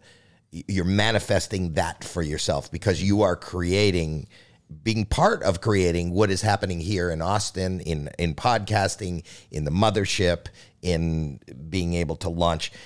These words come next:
I, I just think that that's your, that's your mantra, because the truth of the matter is, people say to me, like, if you had to make it today,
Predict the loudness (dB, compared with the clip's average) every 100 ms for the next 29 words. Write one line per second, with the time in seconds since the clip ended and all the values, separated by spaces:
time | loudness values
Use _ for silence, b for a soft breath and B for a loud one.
0 | B _ -4 0 2 2 0 0 0 2
1 | 2 0 2 0 0 0 0 0 0 2
2 | 4 4 2 0 -6 -6 -2 -2 -2 0
3 | 0 2 0 2 2 2 4 4 2 -2
4 | -4 -2 0 2 2 -2 -4 -2 -2 -2
5 | -2 -4 -6 -4 0 0 0 0 2 4
6 | 2 0 -6 -6 -6 0 0 0 -6